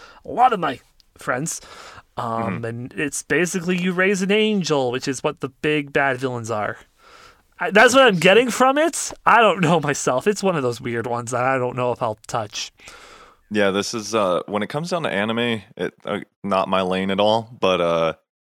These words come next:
Speaker 2: I, I click this and I'm like, I, I couldn't tell you, like, if you showed me this in a, a batch of ten pictures of other animes, I couldn't tell you if they were all the same photo,
Speaker 1: <laughs>
Speaker 2: if they were different.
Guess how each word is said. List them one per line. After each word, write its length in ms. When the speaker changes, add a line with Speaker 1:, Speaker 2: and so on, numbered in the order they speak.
Speaker 2:
I, 220
I 140
click 280
this 200
and 100
I'm 100
like, 300
I, 300
I 140
couldn't 320
tell 260
you, 420
like, 140
if 100
you 100
showed 300
me 100
this 320
in 80
a, 60
a 60
batch 280
of 100
ten 200
pictures 340
of 100
other 160
animes, 480
I 80
couldn't 260
tell 220
you 320
if 160
they 100
were 160
all 120
the 100
same 260
photo, 320
Speaker 1:
<laughs> 260
Speaker 2:
if 160
they 140
were 100
different. 360